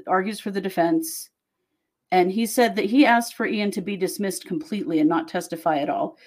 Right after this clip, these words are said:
which I think is kind of funny to start it out that way, since you're the one that wants to hear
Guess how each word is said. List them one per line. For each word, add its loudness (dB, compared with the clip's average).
which -2
I 2
think -6
is -10
kind -4
of -2
funny -2
to -12
start -6
it -6
out -6
that -2
way, -4
since -12
you're -4
the -6
one 0
that 0
wants 0
to -4
hear 0